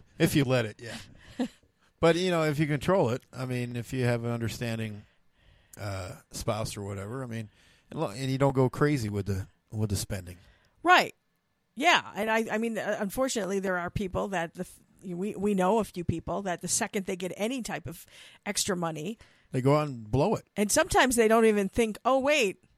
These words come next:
Speaker 2: I need to make sure I have money for rent." <laughs>
Speaker 1: Rent? Who needs money for that?
Speaker 2: Or house payment, or, you know, utilities.
Speaker 1: Or, or car payment, or
Speaker 2: Yeah, or
Speaker 1: whatever
Speaker 2: gas.
Speaker 1: goes on, yeah.
Speaker 2: <laughs> Little things like that.
Speaker 1: Yeah,
Speaker 2: Nothing
Speaker 1: little,
Speaker 2: important.
Speaker 1: nothing major, yeah.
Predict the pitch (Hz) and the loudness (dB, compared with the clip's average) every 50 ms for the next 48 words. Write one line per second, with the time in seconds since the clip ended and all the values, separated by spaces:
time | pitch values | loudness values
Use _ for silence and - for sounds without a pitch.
0 | _ _ - 208 233 269 277 247 262 247 233 220 - - 240 226 220 214 220 208 | _ _ -6 -6 -4 -4 -4 -2 0 0 0 0 0 0 0 0 0 0 0 -2
1 | 214 214 214 220 233 - - 294 294 311 381 - - 185 175 - - - _ _ | -2 -2 -2 -2 -2 -2 -2 -2 0 2 4 4 2 2 -2 -8 -18 -20 _ _
2 | _ - - _ - - - - - 196 - - _ _ - - 113 107 110 147 | _ -20 -12 _ -6 -6 -6 -4 -6 -6 -6 -8 _ _ -20 -14 -10 -6 -4 -4
3 | - - 196 135 139 - _ _ _ - - 302 302 247 220 180 - - 180 220 | -2 -2 -2 -4 -4 -8 _ _ _ -2 -2 0 0 -2 -4 -8 -6 -4 -4 -2
4 | 247 254 240 175 165 208 233 233 - - 202 220 247 254 233 - 220 226 226 226 | -2 -2 -2 0 2 2 2 2 4 4 4 4 6 4 4 4 4 4 4 4
5 | 226 233 262 277 285 302 - - 330 220 196 185 175 165 160 180 185 185 196 208 | 2 2 0 0 0 0 0 0 0 0 0 -2 -4 -4 -2 -4 -4 -2 -2 -2
6 | 208 196 196 202 208 208 226 233 - - 302 294 285 277 247 208 202 180 165 165 | 0 2 2 2 2 0 -2 -2 0 2 4 4 4 4 4 2 2 0 -2 -4
7 | 175 190 - - - - - - - - - - - - - 139 127 127 127 123 | -4 -2 -2 -4 -4 -6 -10 -20 -20 -20 -20 -20 -16 -6 0 2 4 4 4 2
8 | 123 - - - 196 233 233 - - 135 117 104 104 104 107 - - 226 240 262 | 0 0 4 4 4 4 4 4 2 2 2 2 0 0 -2 -2 0 2 4 6
9 | 240 185 170 - 147 156 160 160 - 302 - - - 156 170 175 175 160 135 131 | 6 6 6 6 6 6 6 6 6 6 6 6 4 4 2 2 4 2 2 2
10 | 151 190 196 165 120 101 226 - - - - - - - - - 381 - _ _ | 0 0 2 2 2 2 0 -2 -2 -4 -6 -8 -8 -10 -4 -4 -4 -4 _ _
11 | _ _ _ _ - - - _ - 349 427 427 427 - - 302 277 269 269 247 | _ _ _ _ -20 -20 -20 _ -4 0 2 4 4 4 4 2 2 2 4 6
12 | 240 214 202 196 214 214 196 175 165 170 170 - - 175 214 190 147 - - 359 | 6 6 6 6 4 4 4 4 4 0 -2 0 4 6 6 8 8 6 6 4
13 | 427 440 440 294 262 226 - - 226 214 208 214 196 220 262 277 147 165 165 - | 4 6 6 6 6 6 6 6 6 6 4 2 0 -4 -6 -2 2 2 2 2
14 | 180 165 143 127 120 120 127 131 123 117 104 110 113 110 117 117 113 110 | 2 2 0 0 0 2 4 4 4 4 4 2 0 0 0 0 0 -2